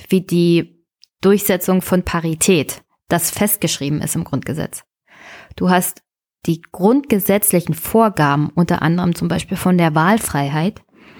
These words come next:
die fordert, dass jeder Wahlberechtigte sein aktives Wahlrecht ohne psychischen oder gar physischen Zwang ausüben kann. Neben diesem Kernbereich gehört zur Wahlfreiheit aber auch ein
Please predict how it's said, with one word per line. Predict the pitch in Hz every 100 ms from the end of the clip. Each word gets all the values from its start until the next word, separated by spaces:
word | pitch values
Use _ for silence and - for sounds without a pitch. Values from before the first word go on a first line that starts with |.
| - _ _ -
die | -
fordert, | - 165 175 208 285 - _ _ _ _ _ _ _ _
dass | - -
jeder | 208 202 165
Wahlberechtigte | 165 196 196 202 - 220 - 220
sein | 170 170
aktives | 185 - - 180 160 - 156
Wahlrecht | 156 185 190 - - _ -
ohne | 226 254
psychischen | 277 - 220 233 233 - 226 214 _ -
oder | 208 202
gar | 190 190
physischen | - - 233 220 180 - 160 156
Zwang | - - 180 190 -
ausüben | 170 - - -
kann. | - - - _ _ _ _ _ _ - _ _ _ _ _ _ _ _ _ _ -
Neben | 202 208
diesem | 208 208 208
Kernbereich | - 208 226 202 196 208
gehört | - 185 190 -
zur | - 180
Wahlfreiheit | 165 - 220 - 190 190 - 185
aber | 185 -
auch | - 202 262 - _ - - _
ein | 190 196